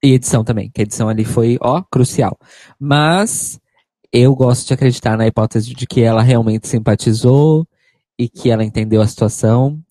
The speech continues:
e que ela mandou ver, porque é isso aí.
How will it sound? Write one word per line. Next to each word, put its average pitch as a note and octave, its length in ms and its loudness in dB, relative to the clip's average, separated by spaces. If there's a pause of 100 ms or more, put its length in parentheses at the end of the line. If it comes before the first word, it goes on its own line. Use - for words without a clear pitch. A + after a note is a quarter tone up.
(100)
e B2 60 -20
que - 120 -8
ela A2 440 0 (400)
mandou A2+ 280 2
ver, A2 400 0
porque A#2 220 -6
é A2+ 40 0
isso G#2+ 220 -4
aí. G2+ 100 -8